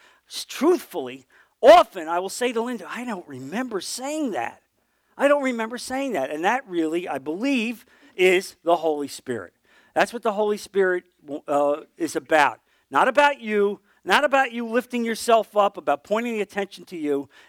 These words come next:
It's about you deflecting it from yourself and pointing to him. All right? That's what this is about. Uh, and we are going to s-, continue to study this. Uh, you know, it's funny because I said to Linda, "Ooh, I gotta start working on another outline." She says, "Are you kidding? This outline, you're gonna be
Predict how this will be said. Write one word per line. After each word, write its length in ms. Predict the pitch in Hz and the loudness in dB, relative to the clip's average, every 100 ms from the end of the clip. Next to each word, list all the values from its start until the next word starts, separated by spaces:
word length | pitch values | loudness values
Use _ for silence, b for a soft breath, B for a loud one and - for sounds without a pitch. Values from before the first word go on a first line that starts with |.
| b | b
It's 180 | 175 | -2
about 320 | 180 185 180 196 | 0 2 2 2
you 240 | 233 269 | -4 -2
deflecting 680 | 202 190 - 269 277 285 247 | -2 -4 2 0 2 -4 -4
it 100 | 220 | -4
from 240 | - 214 | -2 -2
yourself 400 | 208 190 214 196 | -2 -2 0 0
and 100 | 175 | -4
pointing 280 | - 175 170 | -6 -6 -6
to 120 | 143 | -8
him. 280 | 135 127 113 _ _ _ _ _ _ - | -8 -8 -10 _ _ _ _ _ _ 0
All 60 | 143 | 4
right? 260 | 202 233 _ _ | 4 2 _ _
That's 200 | - 220 | -2 -2
what 120 | 233 | -4
this 180 | 226 220 | -10 -10
is 80 | 180 | -10
about. 440 | 175 - 160 127 - _ b b b | -6 0 2 0 -6 _ b b b
Uh, 280 | - 143 143 - | 0 2 2 0
and 280 | 165 160 160 | 0 0 0
we 200 | 214 277 | 0 2
are 120 | 269 | 2
going 240 | 196 214 208 | 0 -4 -4
to 60 | |
s-, 220 | 170 - - | -6 -10 -16
continue 480 | - 170 - 233 262 | -10 -10 -8 -6 -6
to 100 | 196 | -6
study 460 | - - 226 208 175 | -8 -2 0 0 -4
this. 460 | 131 123 - - _ b b b b | -8 -8 -10 -20 _ b b b b
Uh, 300 | 123 131 139 | 0 0 -2
you 120 | 147 | -4
know, 120 | 151 147 | -4 -4
it's 120 | - | -4
funny 260 | - 175 | -2 0
because 440 | 147 135 143 127 - | -2 -8 -12 -12 -10
I 80 | 131 | -10
said 220 | - 147 | -10 -12
to 80 | 135 | -8
Linda, 260 | 135 131 | -6 -6
"Ooh, 180 | 120 131 | -6 -4
I 80 | 117 | -4
gotta 260 | 113 117 107 _ b b b | -4 -8 -8 _ b b b
start 260 | - 135 143 | -4 -4 -2
working 320 | 143 131 123 | -4 -6 -8
on 80 | 120 | -8
another 300 | 127 123 120 | -6 -4 -2
outline." 320 | 131 117 107 | -4 -4 -14
She 140 | - | -16
says, 160 | - 131 | -18 -16
"Are 40 | |
you 140 | 147 190 | -16 -14
kidding? 340 | - 165 175 | -10 -8 -8
This 180 | 151 - | -10 -8
outline, 360 | 120 131 107 | -8 -8 -12
you're 100 | 117 | -12
gonna 160 | 147 113 | -10 -12
be 140 | 110 | -14